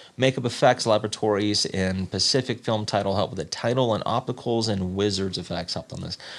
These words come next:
Produced by Tom Fox and Graham Henderson. We have production companies Cinema eighty-four, Fox Films, and Hemdale. The distributor on this was Orion Pictures.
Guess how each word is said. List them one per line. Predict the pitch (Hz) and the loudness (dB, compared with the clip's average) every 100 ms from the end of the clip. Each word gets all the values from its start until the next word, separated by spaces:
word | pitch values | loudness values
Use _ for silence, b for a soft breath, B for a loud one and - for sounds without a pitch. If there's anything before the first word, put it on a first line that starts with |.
| B - | B -4
Produced | 107 135 143 - | 2 2 2 0
by | 113 107 104 101 101 95 | 2 4 2 0 -2 -2
Tom | 123 131 | 0 0
Fox | 123 120 160 - - | 0 -2 -2 -2 0
and | - 95 95 | -2 -2 -2
Graham | 92 101 | -2 -2
Henderson. | 95 113 117 117 123 120 B B B B B B | -2 -2 -2 -2 -2 -6 B B B B B B
We | - | -4
have | 98 98 87 | 0 0 0
production | 101 107 104 | 0 0 0
companies | 104 98 104 101 98 | -4 -4 -2 0 2
Cinema | - 110 104 - | 2 0 0 0
eighty-four, | 107 98 - 120 113 117 | -2 -2 0 2 4 4
Fox | 110 101 - | 4 0 0
Films, | 117 104 98 | -2 -2 0
and | 95 | -2
Hemdale. | 92 120 123 117 117 113 113 113 | -2 -2 0 2 4 4 2 -2
The | 98 | -2
distributor | 95 - 110 104 | 0 0 0 0
on | 101 | 0
this | 104 101 | 0 0
was | 95 95 - | 0 0 0
Orion | 110 98 95 107 98 | -2 0 0 0 -2
Pictures. | - 120 - 120 113 113 - | -2 -6 -2 -2 0 0 -2